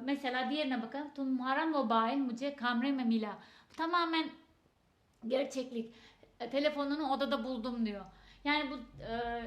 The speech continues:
bunda bir his yok. Bulmuş yani. Gerçekten bulmuş telefonunu. <laughs> Mujhe ye bahut asan laga. Gördüğünüz gibi mujhe ye bahut asan laga. Burada da bunu çok kolay buldum.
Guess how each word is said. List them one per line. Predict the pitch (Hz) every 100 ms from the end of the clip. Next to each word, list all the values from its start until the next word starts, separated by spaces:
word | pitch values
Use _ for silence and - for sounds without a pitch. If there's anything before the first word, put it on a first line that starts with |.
| 226
bunda | 269 285 285
bir | 254
his | 269 - 269
yok. | 254 233 - - - - -
Bulmuş | 269 269 262 -
yani. | 220 214 214
Gerçekten | 240 240 233 - 202 196
bulmuş | 202 220
telefonunu. | - 220 214 226 214 214 220 -
<laughs> | - 175 - - - - - - - - - -
Mujhe | 294 254
ye | 330 302 302 302
bahut | 294 302 349
asan | 262 277 269 320 294
laga. | 226 214 214
Gördüğünüz | 240 285 254 240 208
gibi | 220 226
mujhe | 277 311
ye | 285 254 247
bahut | 254 302 311
asan | 226 226 233 277 247
laga. | 226 220
Burada | 294 262 233
da | 262 - - 285
bunu | 302 311
çok | 302 339 -
kolay | 254 247 233 214
buldum. | 214 202 208